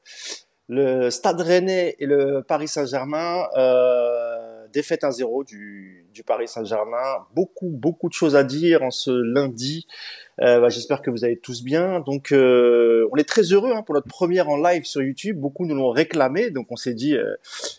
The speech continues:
pourquoi pas, euh, faire une, une tentative sur YouTube,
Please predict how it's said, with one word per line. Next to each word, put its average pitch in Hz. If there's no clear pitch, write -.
pourquoi 156
pas, 165
euh, 123
faire 131
une, 120
une 117
tentative 135
sur 117
YouTube, 165